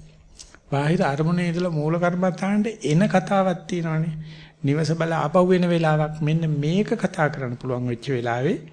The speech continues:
සපේලා උත්තර දෙන්න පුළුවන් වෙච්ච වෙලාවේ බුදුජානනාංශයකට කියන්නේ අහෝසි කම්ම කිය.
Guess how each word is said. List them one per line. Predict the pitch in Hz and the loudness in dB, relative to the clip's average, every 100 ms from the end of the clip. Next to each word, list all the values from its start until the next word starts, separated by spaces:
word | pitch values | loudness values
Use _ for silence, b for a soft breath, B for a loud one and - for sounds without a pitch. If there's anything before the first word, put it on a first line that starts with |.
| B B B B _ - - _ _ _ - - - | B B B B _ -20 -20 _ _ _ -20 -20 -10
සපේලා | - 131 - 175 170 | -4 -2 0 0 2
උත්තර | 151 156 202 | 0 0 0
දෙන්න | 185 170 156 | 2 2 2
පුළුවන් | 156 147 139 | 2 2 2
වෙච්ච | 131 131 131 | 0 0 0
වෙලාවේ | 127 139 147 127 170 - - - _ _ _ _ _ _ _ - - - | 2 2 2 0 -2 -6 -14 -20 _ _ _ _ _ _ _ -20 -18 -16
බුදුජානනාංශයකට | - 107 139 151 147 147 139 143 139 131 | -10 -6 -2 -2 -2 -4 -2 -2 -2 -2
කියන්නේ | 139 143 185 170 | -2 -2 -4 -4
අහෝසි | 131 139 175 160 180 | -4 0 0 0 0
කම්ම | 123 120 113 | -2 -4 -8
කිය. | 101 92 | -10 -12